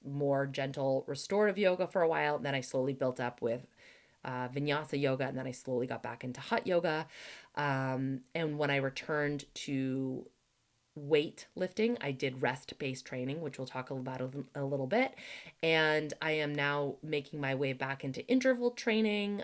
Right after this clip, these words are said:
Um, for the past few weeks, I've been doing more hot Pilates, and I have been, um,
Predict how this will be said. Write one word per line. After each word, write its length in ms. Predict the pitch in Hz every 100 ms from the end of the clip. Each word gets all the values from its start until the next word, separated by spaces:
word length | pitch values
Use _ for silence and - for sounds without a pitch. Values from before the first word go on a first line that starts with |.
| -
Um, 360 | 147 139 151 135
for 180 | - 139
the 100 | 139
past 320 | - 143 -
few 140 | 143
weeks, 340 | 139 147 139 -
I've 80 | 135
been 160 | 135
doing 340 | 131 127 127 131
more 200 | 127 127
hot 260 | - -
Pilates, 540 | 151 196 226 220 214 - - - - 156
and 400 | 156 147 147 139 -
I 220 | 151 151
have 440 | 151 156 151 147 139
been, 560 | 131 127 131 135 135 - -
um, 540 | 135 135 131 131 127